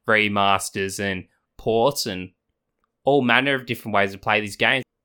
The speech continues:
at the end of the day, we just want the option to play these games. I think all of us can agree that we just want an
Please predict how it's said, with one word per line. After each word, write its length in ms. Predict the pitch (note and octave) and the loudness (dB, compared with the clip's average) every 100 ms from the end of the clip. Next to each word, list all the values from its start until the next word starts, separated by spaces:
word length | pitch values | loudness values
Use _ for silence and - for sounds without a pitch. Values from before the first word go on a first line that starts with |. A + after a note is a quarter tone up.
| - | -4
at 120 | F3 | 0
the 80 | A3 | 0
end 80 | G#3 | 2
of 40 | |
the 60 | F3+ | 2
day, 100 | C3+ | 2
we 120 | C3+ | 0
just 160 | F#3 | -4
want 100 | - | -6
the 120 | A2 G#2 | -2 -2
option 260 | G#2 - | -2 -4
to 60 | F#2+ | -8
play 320 | - F#2+ F#2+ | -2 0 0
these 260 | F#2+ F#2 F2+ | -2 -6 -2
games. 340 | G#2+ B2 A2 | 0 0 0
I 60 | F2+ | -4
think 240 | A2+ G2+ _ B2+ | -8 -12 _ -4
all 260 | A#2+ A#2 | 0 0
of 60 | A2 | 0
us 160 | G#2 | -2
can 240 | - G#2 G2 | -2 -4 -4
agree 400 | G2+ G2+ G#2+ A2 | -6 -4 -2 -2
that 220 | G#2 - _ _ - | -4 -8 _ _ -8
we 120 | D3 | -8
just 200 | F3+ - | -6 -4
want 160 | A#2+ | 0
an 100 | A2+ | 0